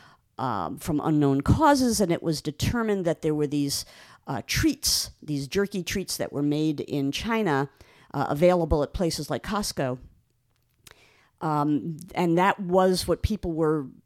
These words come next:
deciding was making these dogs ill. And at the time, my dog was losing fur,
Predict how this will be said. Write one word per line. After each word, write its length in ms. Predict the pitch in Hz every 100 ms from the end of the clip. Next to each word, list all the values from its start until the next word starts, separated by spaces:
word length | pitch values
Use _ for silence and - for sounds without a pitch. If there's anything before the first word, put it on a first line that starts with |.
| _ - -
deciding 580 | 170 - 165 175 165 151
was 200 | 147 -
making 340 | 143 156 156
these 160 | 143 131
dogs 300 | 123 131 -
ill. 200 | 254 220
And 180 | - 151
at 120 | 151
the 60 | -
time, 560 | - 320 339 240 196 - - - -
my 280 | 170 170
dog 300 | 190 170 170
was 160 | 151 151
losing 360 | 165 165 143 151
fur, 600 | - - 214 131 156